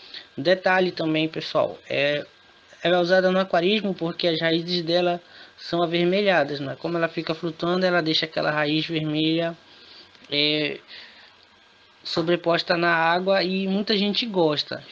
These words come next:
É interessante também, acho muito legal. E quem gostou do vídeo aí, se inscreve, curte, comenta e compartilhe. Estamos com a meta de dois mil inscritos. Até breve, pessoal.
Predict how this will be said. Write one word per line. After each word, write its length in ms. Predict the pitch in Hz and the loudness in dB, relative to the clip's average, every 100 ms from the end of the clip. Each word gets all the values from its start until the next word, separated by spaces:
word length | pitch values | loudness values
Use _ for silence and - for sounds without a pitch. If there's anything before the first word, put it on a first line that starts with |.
| - | -6
É 60 | 175 | -2
interessante 760 | 180 208 269 269 220 214 - | 2 2 2 0 -2 -2 -2
também, 360 | - 180 175 175 | 0 2 2 0
acho 200 | 175 170 | 0 -2
muito 320 | 165 185 190 | -2 -4 -2
legal. 600 | 180 156 147 156 175 190 - - - - - - - - | -2 -2 0 0 0 -4 -12 -20 -20 -20 -20 -18 -18 -6
E 220 | 151 170 | 0 0
quem 260 | 170 208 220 | 0 0 0
gostou 300 | 220 - 196 | -2 -2 -4
do 100 | 180 | -4
vídeo 340 | 156 175 156 | -6 -6 -4
aí, 160 | 151 165 | -4 -6
se 220 | - 185 | -10 -4
inscreve, 720 | 180 - - 156 170 165 180 - | -2 -2 -2 0 0 -4 -10 -10
curte, 560 | - 160 160 - 190 - - | -4 -2 -2 -4 -6 -6 -8
comenta 420 | 185 156 147 151 | -2 0 -2 -4
e 20 | |
compartilhe. 880 | 165 135 131 123 - 147 156 180 196 190 - - - - - | -8 -8 -4 -4 -4 -4 -2 -2 -4 -8 -20 -20 -20 -12 -4
Estamos 400 | - 165 170 165 | 0 0 0 -2
com 140 | - | 0
a 20 | |
meta 260 | 160 160 160 | 0 0 -2
de 120 | 151 | -4
dois 200 | 175 185 | 0 2
mil 240 | 180 180 | 2 2
inscritos. 840 | 175 - - 147 160 160 165 - - - _ - - - - - - - | 2 0 -2 -2 -2 -4 -4 -4 -4 -10 _ -20 -20 -20 -20 -20 -20 -10
Até 240 | - - | -6 0
breve, 300 | 175 160 139 | 0 0 -4
pessoal. 480 | 135 139 - 151 139 | -6 -8 -2 0 0